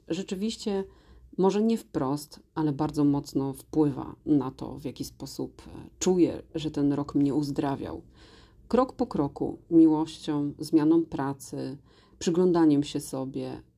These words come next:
rozumieniem siebie, stawianiem siebie na pierwszy, pierwszy jakiś w ogóle front. E, zęby, kręgosłup, wszystko po kolei mówiło mi: „Zdrowie, uzdrawiaj siebie”.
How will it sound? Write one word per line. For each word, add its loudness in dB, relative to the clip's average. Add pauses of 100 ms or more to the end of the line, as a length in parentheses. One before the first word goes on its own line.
rozumieniem 4
siebie, -6 (200)
stawianiem 4
siebie 0
na -8 (140)
pierwszy, -10 (140)
pierwszy 0
jakiś -8
w -8
ogóle -4
front. 2 (680)
E, -2 (500)
zęby, 4
kręgosłup, 2
wszystko -4
po -6
kolei 2
mówiło 6
mi: 4
„Zdrowie, 0
uzdrawiaj 0
siebie”. -6